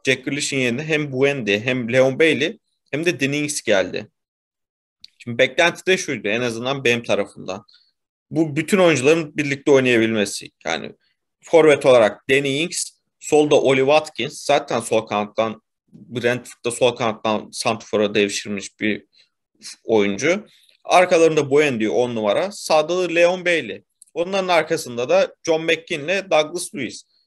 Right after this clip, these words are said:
Ki bence bu iki orta sahada bu ön dörtlüyü taşırdı. Ki zaten Buendia çok çalışkan bir oyuncu. Orta sahayı öyle boşta bırakmaz. Yani bu, bu oyuncuların hepsi takıma katkı verebilecek, savunma yapabilecek, pres yapabilecek oyuncular.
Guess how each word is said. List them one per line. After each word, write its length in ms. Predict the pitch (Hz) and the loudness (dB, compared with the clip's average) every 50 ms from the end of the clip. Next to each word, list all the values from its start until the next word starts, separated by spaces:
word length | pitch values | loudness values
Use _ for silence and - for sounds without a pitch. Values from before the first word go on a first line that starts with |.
| _ _ | _ _
Ki 140 | _ 147 147 | _ 0 4
bence 320 | 165 160 165 156 160 156 | 4 4 4 2 -4 -4
bu 180 | 160 160 170 170 | 0 2 4 4
iki 220 | 160 165 - - | 2 2 0 2
orta 260 | 170 143 - - 139 | 2 2 2 -4 -10
sahada 480 | 123 - 104 104 107 110 110 - 156 _ | -8 -2 0 0 0 0 0 -6 -6 _
bu 220 | 165 165 - - 151 | -4 -2 0 0 0
ön 160 | 151 147 147 | 0 0 -2
dörtlüyü 360 | 147 135 131 - - 101 101 | -2 -4 -4 -6 -16 -16 -14
taşırdı. 640 | _ - 135 139 - 170 160 151 180 185 208 220 _ _ _ _ _ _ _ _ _ _ | _ -8 -6 -6 -4 -8 -8 -6 -6 -6 -6 -8 _ _ _ _ _ _ _ _ _ _
Ki 280 | - - 233 240 220 | -4 -2 0 0 0
zaten 540 | 180 160 180 175 170 160 - 180 160 156 135 | 0 2 2 2 2 2 0 -2 -2 -2 0
Buendia 420 | 131 143 151 156 151 151 165 165 165 | 2 2 2 2 0 -4 -4 -4 -6
çok 260 | - - 185 175 - | -6 -8 -8 -8 -4
çalışkan 560 | - 131 131 131 - - 151 143 135 127 117 | 0 0 0 0 0 0 0 0 0 0 -2
bir 80 | 120 113 | -2 -2
oyuncu. 540 | 104 101 104 104 101 104 143 185 226 - _ _ _ _ _ _ _ _ | -2 -2 -2 -4 -6 -8 -8 -8 -8 -10 _ _ _ _ _ _ _ _
Orta 340 | 131 139 143 143 - 170 | 0 0 0 2 -2 -6
sahayı 260 | 151 - 160 147 143 147 | -2 2 2 4 4 4
öyle 240 | 151 151 156 147 | 2 0 -2 -2
boşta 320 | 143 147 143 143 - 147 147 | -4 -4 -4 -4 -8 -8 -4
bırakmaz. 540 | 143 139 139 139 - - 147 127 107 92 - | -2 -2 -2 -2 -4 -6 -4 -4 -4 -4 -6
Yani 220 | - 92 107 117 | -10 -10 -12 -10
bu, 200 | 151 160 160 160 | -12 -12 -10 -4
bu 60 | 151 160 | -2 0
oyuncuların 380 | 175 175 165 175 180 185 175 | 0 0 -2 -2 -4 -2 0
hepsi 440 | 196 202 196 - - - 175 175 - | 0 -2 -2 -4 -6 -6 -6 -6 -4
takıma 360 | - 165 - - 156 160 156 | -6 -4 -4 -2 -2 -2 0
katkı 340 | - 165 151 151 - _ 156 | 0 0 -2 -2 -2 _ 0
verebilecek, 720 | 156 147 127 123 107 104 101 107 135 151 151 _ _ _ _ _ | 0 0 0 0 -4 -4 -4 -4 -4 -4 -4 _ _ _ _ _
savunma 400 | _ - - 135 135 139 143 143 | _ 0 0 2 2 2 0 0
yapabilecek, 640 | 143 139 143 131 110 104 101 101 131 147 143 - _ | 0 0 0 -2 -4 -4 -4 -4 -4 -4 -4 -6 _
pres 260 | - 143 139 139 - | 0 0 0 2 0
yapabilecek 540 | 127 - - 127 117 117 117 139 143 139 - | -4 -2 -2 -4 -4 -4 -6 -6 -6 -4 -4
oyuncular. 420 | 117 110 98 101 107 156 180 196 | -4 -4 -4 -4 -2 -4 -4 -4